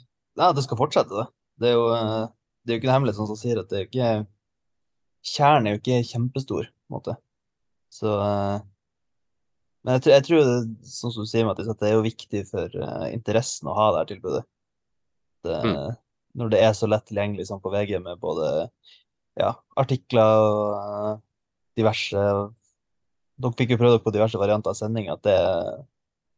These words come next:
Speaker 1: at det har noe å si for interessen.
Speaker 2: Mm. Det er det som har vært strategien hele veien også, både med N B A og N F L, og liksom,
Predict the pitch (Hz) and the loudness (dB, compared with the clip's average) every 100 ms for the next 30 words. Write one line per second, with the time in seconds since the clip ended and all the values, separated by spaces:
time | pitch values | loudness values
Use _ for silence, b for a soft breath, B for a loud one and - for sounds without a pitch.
0 | _ _ _ - 117 117 107 113 110 95 | _ _ _ -8 -2 0 0 2 2 0
1 | - 107 110 90 78 98 110 - - _ | -6 -8 -8 -8 -2 0 0 -6 -20 _
2 | _ _ _ _ 113 92 - _ _ _ | _ _ _ _ -2 -2 -4 _ _ _
3 | B B - 110 113 113 101 90 92 87 | B B 0 4 4 4 2 2 -2 -4
4 | 95 87 87 85 78 67 73 101 95 85 | -2 0 0 0 -4 -6 -4 0 0 0
5 | 87 82 82 80 80 78 69 67 82 92 | 0 -2 -2 -2 -2 -4 -6 -6 -6 -4
6 | - 90 82 78 76 | 0 2 2 0 -4